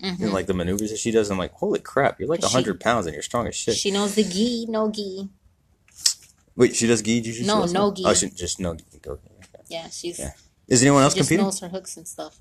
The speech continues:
Speaker 2: Uh, I don't know. This
Speaker 1: Hmm.
Speaker 2: is all intermediate females.
Speaker 1: I wanna
Speaker 2: Um,
Speaker 1: compete again soon, sometime, probably next, early next year.
Speaker 2: Yeah,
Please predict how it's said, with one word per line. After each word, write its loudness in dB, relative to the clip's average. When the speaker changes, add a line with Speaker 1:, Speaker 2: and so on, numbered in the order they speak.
Speaker 2:
Uh, -12
I -16
don't -18
know. -20
This -6
Speaker 1:
Hmm. 2
Speaker 2:
is 0
all 4
intermediate -4
females. -14
Speaker 1:
I 6
wanna 10
Speaker 2:
Um, -4
Speaker 1:
compete 6
again 6
soon, 2
sometime, 2
probably 2
next, 0
early 8
next 0
year. 2
Speaker 2:
Yeah, -8